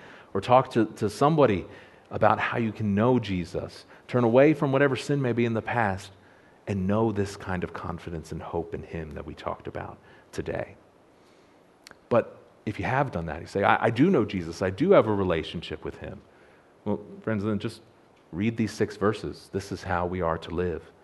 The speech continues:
We are to show brotherly love. We're to show hospitality. We're to have compassion on those who are mistreated. We're to view marriage as valuable and worthy of purity. And instead of being anxious or afraid,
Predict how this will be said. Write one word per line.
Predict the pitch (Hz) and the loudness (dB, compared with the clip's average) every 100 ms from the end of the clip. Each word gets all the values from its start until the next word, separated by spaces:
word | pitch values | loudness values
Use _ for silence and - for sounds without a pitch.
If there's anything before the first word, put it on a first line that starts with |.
| - - _ - | -20 -20 _ -6
We | 92 | -4
are | |
to | 92 | -2
show | - - 110 117 104 | -4 0 4 4 4
brotherly | 95 92 85 82 82 | 0 -2 -2 -4 -4
love. | 80 78 - - - - - - - | -6 -8 -12 -20 -20 -20 -20 -20 -14
We're | 85 | -10
to | |
show | 90 107 107 101 | 0 4 6 6
hospitality. | 87 110 104 - 95 - 110 120 110 92 80 - - - - - - - | 2 0 0 -6 -10 -2 2 2 2 -2 -8 -16 -20 -20 -20 -20 -20 -14
We're | 80 80 | -10 -6
to | |
have | 85 104 | -4 -2
compassion | 113 101 - 127 123 - 107 | -2 -2 0 2 0 0 0
on | 101 | 2
those | 104 110 - | 2 2 2
who | |
are | 107 | 2
mistreated. | 107 101 - - 92 90 82 | 2 -2 -6 -4 -2 -4 -4
We're | 104 | -4
to | 113 | -2
view | 107 123 147 | -2 0 2
marriage | 139 123 143 156 151 | 2 4 6 6 6
as | 139 107 | 2 0
valuable | 104 127 151 123 95 87 - - - - | 2 2 4 2 0 -4 -6 -14 -20 -6
and | 113 107 | 0 8
worthy | 135 151 143 | 10 10 8
of | - | 6
purity. | - 127 113 95 85 78 - - - - - | 2 2 2 2 -2 -12 -20 -20 -20 -20 -8
And | 107 | -2
instead | 117 110 170 170 | -2 2 4 6
of | 147 | 4
being | 151 135 | 2 0
anxious | - 135 160 - 160 151 - | 0 0 0 2 0 0 -4
or | - 95 | 0 2
afraid, | 80 - 139 151 147 143 | 0 -2 0 2 2 0